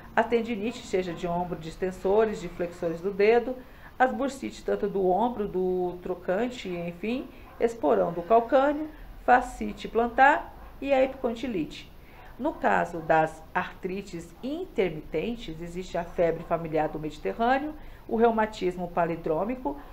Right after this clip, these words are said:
e a, e chama de hidrartrose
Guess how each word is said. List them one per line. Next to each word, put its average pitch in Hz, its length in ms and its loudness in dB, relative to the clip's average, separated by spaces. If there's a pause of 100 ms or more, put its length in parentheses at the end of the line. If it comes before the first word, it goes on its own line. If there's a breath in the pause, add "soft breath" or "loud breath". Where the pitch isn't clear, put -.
(160 loud breath)
e 262 160 0
a, 240 380 6
e 294 340 0
chama 220 300 2
de 202 260 -6
hidrartrose 226 1080 4